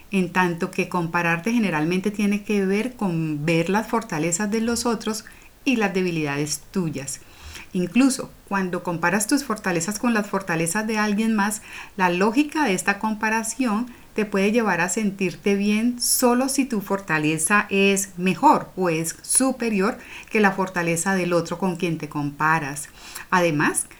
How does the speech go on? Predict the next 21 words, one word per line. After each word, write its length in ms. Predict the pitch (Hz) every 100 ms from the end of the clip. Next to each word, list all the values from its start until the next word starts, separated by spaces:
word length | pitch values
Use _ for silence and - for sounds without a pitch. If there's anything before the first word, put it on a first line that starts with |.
| -
siempre 680 | - 262 269 247 220 156 147
existirán 720 | 196 - 208 - 190 165 170 170
personas 480 | 202 - 226 240
que 80 | 240
tienen 320 | 202 170 170
algo 240 | 196 190 208
mejor 440 | 196 165 208 226
o 100 | -
superior 480 | 202 202 175 156 151
que 120 | 151
nosotros. 720 | 180 165 - 170 160 165 - - - - - - - - - - -
Y 320 | 240 233 -
si 300 | - 247 -
crees 360 | 226 233 320 320
que 120 | 311
tu 160 | 277
fortaleza 560 | - 214 202 175 175 262
supera 340 | 254 - 170
la 120 | 190 220
del 140 | 175
otro, 340 | 190 190 294